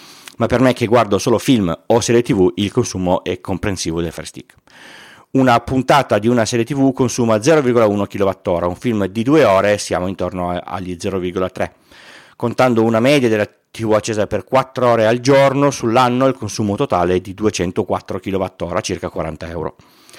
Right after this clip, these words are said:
Quando la T V è in stand-by consuma pochissimo, zero virgola tre watt. Questo consumo, stimato su tutto l'anno, equivale a due virgola sei kilowattora, meno di un euro. Vale la pena togliere corrente e,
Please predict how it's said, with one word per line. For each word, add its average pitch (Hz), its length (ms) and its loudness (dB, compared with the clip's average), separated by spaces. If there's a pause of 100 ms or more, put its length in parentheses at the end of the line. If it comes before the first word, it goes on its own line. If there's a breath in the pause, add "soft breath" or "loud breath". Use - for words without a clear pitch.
(360 loud breath)
Quando 147 280 4
la 113 120 4
T - 100 -8
V 143 140 4
è 127 60 4
in 113 80 -2
stand-by 120 320 2
consuma 113 400 -2
pochissimo, 117 760 -2
zero 120 160 4
virgola 104 360 2
tre 107 260 0
watt. 101 560 -2
Questo 110 300 -6
consumo, 143 440 2
stimato 104 440 -2
su - 160 -10
tutto 120 260 -2
l'anno, 95 320 0
equivale 90 540 0
a 87 60 2
due 135 300 0
virgola 113 300 2
sei 90 180 -2
kilowattora, 90 600 -4
meno 107 260 2
di 101 100 -4
un 98 140 0
euro. 90 460 -2
Vale 127 320 2
la 123 100 2
pena 120 300 2
togliere 110 500 2
corrente 104 640 -2
e, 113 460 0